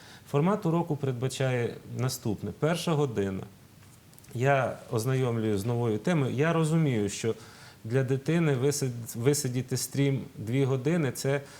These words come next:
е, важко, так? Важко. Але першу годину я даю матеріал, показую в реал-таймі під запис, як я там роблю там якусь модель, що я застосовую.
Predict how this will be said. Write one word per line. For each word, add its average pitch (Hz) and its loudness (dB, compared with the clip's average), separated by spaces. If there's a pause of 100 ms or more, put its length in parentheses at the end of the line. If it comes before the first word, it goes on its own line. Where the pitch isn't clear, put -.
(400)
е, 117 2
важко, 104 0
так? 156 -2
Важко. 107 -2
Але 131 0 (520)
першу 160 2
годину 131 2
я 127 2
даю 120 2
матеріал, 143 0 (800)
показую 123 2
в 113 0
реал-таймі 139 4
під 123 -2
запис, 139 0
як 135 2
я 123 0
там 113 -2
роблю 120 2 (640)
там 101 -4
якусь 104 -6
модель, 123 2 (260)
що - 2
я 135 6
застосовую. 117 0